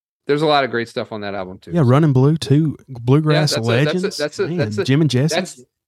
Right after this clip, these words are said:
Speaker 1: yeah, that's an int-, Running Blue is an interesting one, and we've actually, we've done that one sometimes. The Dirty Doors have, and, and people like that one. It's fun.
Speaker 2: Yeah, and I tried to contact, I think Jesse is still alive. He's in his nineties. I tried to contact <laughs> him.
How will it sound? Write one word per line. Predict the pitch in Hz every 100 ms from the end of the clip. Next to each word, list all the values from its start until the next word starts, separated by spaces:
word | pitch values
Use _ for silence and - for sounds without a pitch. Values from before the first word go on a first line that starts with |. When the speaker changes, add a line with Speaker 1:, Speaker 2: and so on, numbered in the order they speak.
| _ -
Speaker 1:
yeah, | 151
that's | 135 147 -
an | 165
int-, | 151 - _ _
Running | 123 190
Blue | 165 165
is | 151
an | 135
interesting | 143 151 147 131
one, | 123 120
and | 117
we've | 135
actually, | 165 - 139
we've | 131 147
done | 120
that | 139 120
one | 104 107
sometimes. | 113 107 110 101 98 90 -
The | 110 98
Dirty | 110 107
Doors | 107 107 104
have, | 101 95
and, | 95 92
and | 98 98 92
people | - 101 127 113
like | 110 120
that | 113
one. | 98 98
It's | 98
fun. | _ 104 107 - _ _
Speaker 2:
Yeah, | 165 160 -
and | 185
I | - 196
tried | - 208 262
to | 269
contact, | - 185 190 165 147 151
I |
think | 147 196 135
Jesse | 135 156 160 170
is | 147
still | - 170 160
alive. | 143 143 156
He's | 147 165
in | 170
his | 127
nineties. | 113 113 110 104 - - - _ _ _ _ _
I |
tried | 123 - 170
to | 165
contact | - 143 139 - 123 120
<laughs> |
him. | - 147